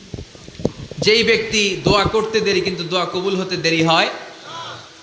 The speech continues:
হাত তুলে দোয়া করতে দেরি, মুহূর্তেই দোয়া কবুল করে নেয় কে? আল্লাহ। আপনি যদি সব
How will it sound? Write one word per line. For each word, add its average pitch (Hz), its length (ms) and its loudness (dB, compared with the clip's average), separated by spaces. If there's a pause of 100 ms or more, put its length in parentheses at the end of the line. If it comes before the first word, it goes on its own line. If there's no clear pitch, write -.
হাত 139 220 -2
তুলে 160 180 -2
দোয়া 151 240 0
করতে 151 320 -6
দেরি, 120 420 -4 (360)
মুহূর্তেই 175 420 2
দোয়া 147 200 2
কবুল 151 280 -2
করে 147 220 -4
নেয় 131 260 -2
কে? 123 160 0
আল্লাহ। - 920 -10
আপনি 139 220 -6
যদি 156 200 -2
সব 170 240 0